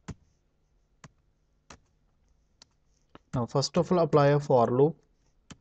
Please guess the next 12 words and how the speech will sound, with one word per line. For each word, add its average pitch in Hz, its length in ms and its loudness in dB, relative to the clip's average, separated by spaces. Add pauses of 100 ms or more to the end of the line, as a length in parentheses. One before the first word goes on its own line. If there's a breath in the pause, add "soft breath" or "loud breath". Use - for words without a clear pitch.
(220)
For 127 340 4
I 127 140 4
is 139 280 -2
equal 127 320 -6
to 120 220 -4
zero, 117 420 0
loop 131 260 0
start 117 400 -2
with 147 240 -2
zero, 147 320 0 (760)
and 127 160 -2
I 127 100 4